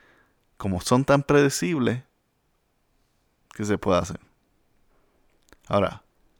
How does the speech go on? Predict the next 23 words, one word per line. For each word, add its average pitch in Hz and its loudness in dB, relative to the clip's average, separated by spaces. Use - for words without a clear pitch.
había 104 0
dicho 131 0
que 113 -4
Kanter 113 0
tuvo 113 -4
problemas 110 4
contra 101 -4
Cleveland. 110 0
No 101 -2
fue 117 6
el - -6
caso 113 2
contra 92 -2
Filadelfia. 92 -2
Contra 98 -4
Filadelfia 113 2
jugó 104 4
excelente 117 0
juego. 95 2
Él 131 4
y 139 2
Daniel 117 2
Takes 127 -2